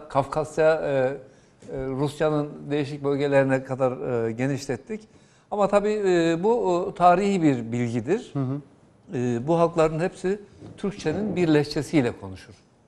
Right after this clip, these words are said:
Speaker 1: Yani Anadolu, e, e, Türkleri, e, Anadolu Türkçesiyle konuşur.
Speaker 2: Hı hı.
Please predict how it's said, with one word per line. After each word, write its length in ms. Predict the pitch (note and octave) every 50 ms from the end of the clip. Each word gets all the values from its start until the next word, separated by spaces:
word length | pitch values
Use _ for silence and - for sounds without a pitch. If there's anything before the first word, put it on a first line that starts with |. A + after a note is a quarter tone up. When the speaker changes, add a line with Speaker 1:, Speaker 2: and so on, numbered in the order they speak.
| _ _ _ _ _ _ _ _ -
Speaker 1:
Yani 200 | D3+ C#3+ B2+ A2 A#2
Anadolu, 520 | - - E3+ G3+ F#3 F3 D3+ D#3 D3 D3 C#3+
e, 800 | - D3+ C#3+ B2 B2+ - - - - - D3 B2+ A#2+ A#2 B2 -
e, 20 | A2 - - _ - -
Türkleri, 580 | C#3+ C3 - C#3+ C#3 C3+ C3+ E3 G#3 G#3+ - - - - - - - _ _ _ _ A2
e, 40 | G#2 F#2+ G2+ - - A#2 A2 A2+ C3+ C#3+ B2+ - G#4 G3 - _ F4+ G4+
Anadolu 500 | - C#3+ F3 F#3+ D#3+ D#3+ C3+ A2+ G2+ -
Türkçesiyle 560 | - - - - A#2+ G#2+ - - A2 G2 F#2+
konuşur. 360 | F#2+ - A#2+ D#3 D#3 C#3+ C3
Speaker 2:
Hı 40 | C3
hı. 40 | B2+